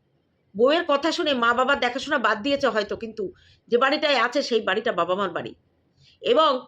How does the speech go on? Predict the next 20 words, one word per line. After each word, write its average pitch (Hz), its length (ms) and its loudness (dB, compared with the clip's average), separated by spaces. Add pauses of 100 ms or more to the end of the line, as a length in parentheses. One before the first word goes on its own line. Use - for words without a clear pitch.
তাদের 220 280 0
মৃত্যুর 220 360 -8
পরে 196 340 -2 (1080)
একটা 254 260 -6
অংশ 269 220 -4
তো 285 140 -4
সে 294 120 -6
পাবে, 262 340 -6 (1000)
একটা 233 300 0
অংশ 254 240 0
সে 262 140 -2
পাবে। - 320 -4 (1300)
এখন 320 300 0
যদি 254 360 -4 (360)
এই 302 200 4
বাড়িটা 262 360 0
ছেড়ে 247 500 0 (360)
মা 226 220 2
বাবাকে 262 320 2
ফেলে 247 560 0